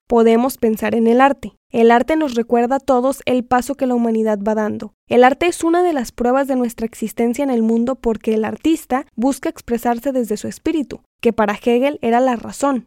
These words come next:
y así poder demostrar la belleza que emana de ahí. Por eso no a todos nos parecen bellas las mismas cosas, y probablemente no podemos definir qué es el arte o qué es arte y qué no, pero sabemos que el artista con su técnica busca expresar lo que tiene dentro,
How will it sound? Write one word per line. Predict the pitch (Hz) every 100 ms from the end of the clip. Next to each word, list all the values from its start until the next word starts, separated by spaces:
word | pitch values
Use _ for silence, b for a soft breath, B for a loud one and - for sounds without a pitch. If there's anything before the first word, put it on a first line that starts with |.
| _
y | - 233
así | 220 - 339
poder | 349 254 240 240
demostrar | 277 240 - 233 233
la | 254
belleza | 226 208 233 294
que | 285 226
emana | 220 220 226 226
de | 214
ahí. | 226 277 - _ -
Por | 233
eso | 233 -
no | 247 254 277
a |
todos | 277 285 269 277
nos | 262 240
parecen | 233 220 226 247
bellas | 226 226 247 233
las | 214
mismas | 214 - 226 226
cosas, | 320 349 - - _ -
y | 254
probablemente | 262 262 269 294 311 330
no | 294 294
podemos | 294 277 269 277
definir | 247 - 226 226 220
qué | 240 226
es | 233
el | 269 254
arte | 214 - 247 247 -
o | 233
qué | 233 254 262
es | -
arte | 247 247 254
y | 240
qué | 220
no, | 220 269 - _ -
pero | 240 233
sabemos | 226 226 254 269 240 233
que | - 226
el | 220
artista | 220 240 262 - 220
con | 220 220
su | - 269
técnica | - 285 269 262 262 254
busca | - 262 - 320
expresar | - - 226 - 247 254
lo | 262
que | 233
tiene | 226 220 220
dentro, | 208 208 -